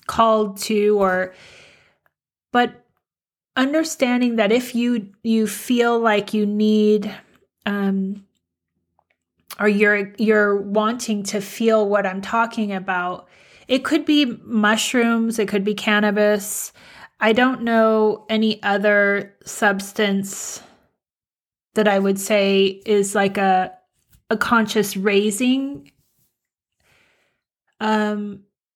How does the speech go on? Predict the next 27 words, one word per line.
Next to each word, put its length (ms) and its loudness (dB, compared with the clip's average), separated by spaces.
plant 260 0
medicine 720 -2
that 140 2
is, 220 -2
like, 260 0
readily 640 2
available, 840 2
but 580 0
feeling 540 0
into 300 -2
how 300 -2
does 260 0
my 160 -2
body 340 2
feel 520 0
and 200 -2
what's 220 -4
different? 640 -2
What, 300 -6
what 280 0
do 220 2
I, 460 2
what 140 2
opens 340 0
up 220 0
for 180 -8
me? 420 -10